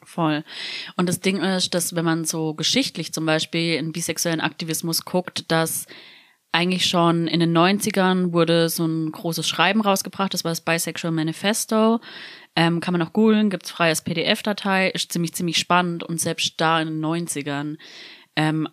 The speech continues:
wurde das schon formuliert, dass Bisexualität sich nicht nur auf zwei Geschlechter bezieht und dass Bisexualität, ähm, auch nicht nur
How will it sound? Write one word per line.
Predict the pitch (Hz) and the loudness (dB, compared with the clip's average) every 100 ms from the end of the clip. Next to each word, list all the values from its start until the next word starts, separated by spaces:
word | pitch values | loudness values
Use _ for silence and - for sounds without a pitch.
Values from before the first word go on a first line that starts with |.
| _ - | _ -10
wurde | 156 170 180 | 0 2 2
das | 175 160 | 0 -2
schon | 160 | -4
formuliert, | 156 165 156 151 156 151 - - | -2 -2 -2 0 -2 -2 -4 -4
dass | 147 143 - | -4 -4 -8
Bisexualität | - 175 156 - 143 151 - 151 - | -8 -6 -4 -4 -4 -4 -4 -6 -6
sich | 156 | -4
nicht | 160 - | -4 -2
nur | 147 139 147 | -2 0 -2
auf | 147 | -4
zwei | - 147 139 | -4 -2 -2
Geschlechter | 139 - 156 147 - 131 | -4 -4 -4 -4 -4 -4
bezieht | 127 - - 139 139 | -6 -8 -4 -4 -4
und | - 143 139 - | -2 -4 -4 -6
dass | 147 - | -6 -6
Bisexualität, | - 160 156 147 156 147 147 143 147 147 - - - - - - - | -10 -4 -2 -2 -2 -2 -2 -2 -2 -4 -10 -16 -16 -18 -20 -18 -2
ähm, | 151 147 143 147 151 - - - | 0 2 0 -2 -6 -14 -16 -2
auch | 160 151 | 0 2
nicht | 160 - | 0 -2
nur | 156 151 147 151 | -2 0 0 -4